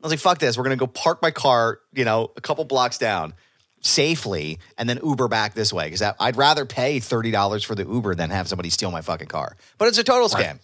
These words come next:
Speaker 1: Total fucking scam. So,
Speaker 2: Yeah.
Speaker 1: um, we, go ahead.
Speaker 2: Dude, speaking of scams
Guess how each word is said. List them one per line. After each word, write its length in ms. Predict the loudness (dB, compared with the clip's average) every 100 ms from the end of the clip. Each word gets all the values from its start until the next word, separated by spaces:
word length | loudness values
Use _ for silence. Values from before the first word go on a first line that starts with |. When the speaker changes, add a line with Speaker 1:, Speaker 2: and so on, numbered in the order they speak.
| _
Speaker 1:
Total 380 | 0 2 4 0
fucking 300 | 0 0 0
scam. 300 | -4 -4 -4 -10 _ _ _ _
So, 320 | -2 0 0
Speaker 2:
Yeah. 100 | -4 -10 -20 _ _ _
Speaker 1:
um, 380 | -2 0 -2 -6 -14 _ _
we, 280 | -8 -8 -10 -2
go 100 | 2
ahead. 80 | 4 4 2
Speaker 2:
Dude, 140 | 0 -4
speaking 340 | -2 0 2
of 60 | 0
scams 560 | 0 -2 -2 -4 -8